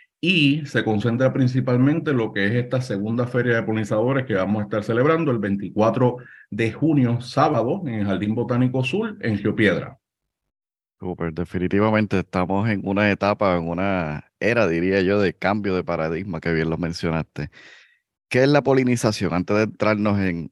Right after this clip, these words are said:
Speaker 2: en la feria como tal.
Speaker 1: Sí,
Speaker 2: ¿Qué es la
Speaker 1: pues,
Speaker 2: pol-
Speaker 1: la polinización, la polinización es el movimiento del gameto masculino,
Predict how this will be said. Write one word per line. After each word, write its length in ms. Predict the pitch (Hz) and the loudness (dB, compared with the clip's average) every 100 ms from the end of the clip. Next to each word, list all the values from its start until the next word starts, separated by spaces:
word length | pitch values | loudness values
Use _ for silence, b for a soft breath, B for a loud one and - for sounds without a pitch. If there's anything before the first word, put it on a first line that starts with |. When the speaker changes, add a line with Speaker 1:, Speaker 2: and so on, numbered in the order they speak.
| _ | _
Speaker 2:
en 160 | 87 87 | -2 0
la 100 | 82 | 0
feria 320 | - 101 98 | 2 2 2
como 240 | 87 82 | 2 -2
tal. 380 | 80 76 73 71 - _ _ _ _ - | -2 -6 -8 -12 -20 _ _ _ _ 0
Speaker 1:
Sí, 120 | 120 | 4
Speaker 2:
¿Qué 100 | 127 | 6
es 60 | |
la 100 | 110 | 6
Speaker 1:
pues, 120 | 104 107 | 6 4
Speaker 2:
pol- 80 | 98 | 4
Speaker 1:
la 60 | |
polinización, 800 | 101 101 101 104 98 117 117 120 - | 0 -4 -4 -6 -4 -4 -4 -6 -2
la 240 | 110 101 | 0 2
polinización 800 | 107 104 104 110 104 120 123 131 143 | 2 2 2 0 -2 0 2 4 4
es 240 | 160 160 | 2 -2
el 280 | 113 117 113 | 0 0 0
movimiento 760 | 107 107 127 113 - 87 87 - | -2 0 0 0 -4 -6 -6 -8
del 380 | 87 95 92 95 | -2 0 0 0
gameto 400 | 95 104 104 131 | 2 2 2 2
masculino, 640 | 131 127 127 127 101 98 | 2 0 2 2 2 -2